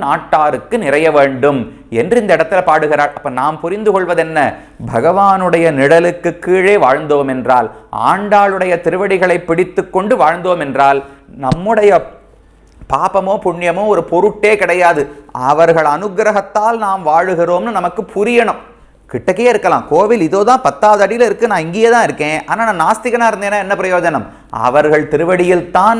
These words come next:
நான் வாழுகிறேன், அவர்கள்தான் நமக்கு அடைக்கலம் என்று புரிந்து கொண்டு வாழ்ந்தான் என்றால், நம்முடைய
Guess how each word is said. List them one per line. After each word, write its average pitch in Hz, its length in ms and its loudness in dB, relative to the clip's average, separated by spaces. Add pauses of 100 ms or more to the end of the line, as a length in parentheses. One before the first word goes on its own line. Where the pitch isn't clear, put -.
நான் 170 260 2
வாழுகிறேன், 156 640 2
அவர்கள்தான் 156 680 2
நமக்கு 175 360 -2 (400)
அடைக்கலம் 170 600 0
என்று 147 160 -4 (120)
புரிந்து 185 400 0
கொண்டு 202 300 0
வாழ்ந்தான் 170 460 0
என்றால், 151 340 0 (400)
நம்முடைய 180 460 -4